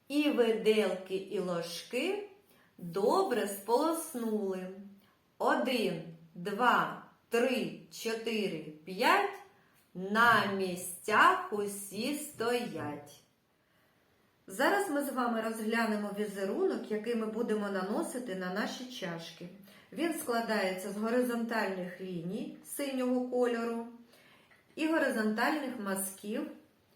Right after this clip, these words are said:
червоного кольору. А тепер за роботу. Беремо правильно пензлик трьома пальчиками вище комірця металевого, занурюємо його у водичку,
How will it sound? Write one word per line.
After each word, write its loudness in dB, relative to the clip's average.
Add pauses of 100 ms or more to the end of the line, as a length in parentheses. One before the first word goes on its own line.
(200)
червоного -6
кольору. -8 (340)
А -4
тепер 2
за 4
роботу. -2 (360)
Беремо 4
правильно 2
пензлик -4
трьома -2
пальчиками -6
вище -2
комірця -6 (340)
металевого, -4 (400)
занурюємо 0
його -4
у -8
водичку, -4